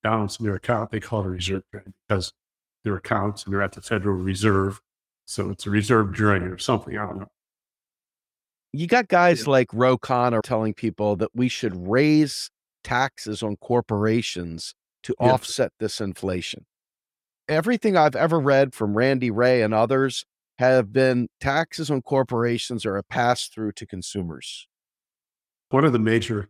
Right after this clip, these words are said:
Speaker 1: impetuses driving this has been energy prices. So let's look at how the energy price goes up and then tell me what a tax on corporation is going to do to this process.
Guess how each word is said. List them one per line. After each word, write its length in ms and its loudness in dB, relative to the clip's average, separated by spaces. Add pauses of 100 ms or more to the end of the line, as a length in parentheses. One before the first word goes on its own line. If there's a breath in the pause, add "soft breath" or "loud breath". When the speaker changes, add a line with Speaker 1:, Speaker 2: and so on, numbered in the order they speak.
(380)
Speaker 1:
impetuses 540 -4
driving 380 -4
this 180 -6
has 100 -8
been 180 -4
energy 320 0
prices. 500 -16 (720)
So 160 -4
let's 220 2
look 160 4
at 100 0
how 160 -4
the 160 2
energy 260 0
price 300 -4
goes 200 -10
up 160 -10
and 80 -6
then 120 -2
tell 160 0
me 100 2
what 140 0
a 80 -8
tax 400 -4
on 80 -6
corporation 520 -2
is 80 -10
going 180 -2
to 60 -4
do 220 0
to 100 -2
this 160 -8
process. 520 -8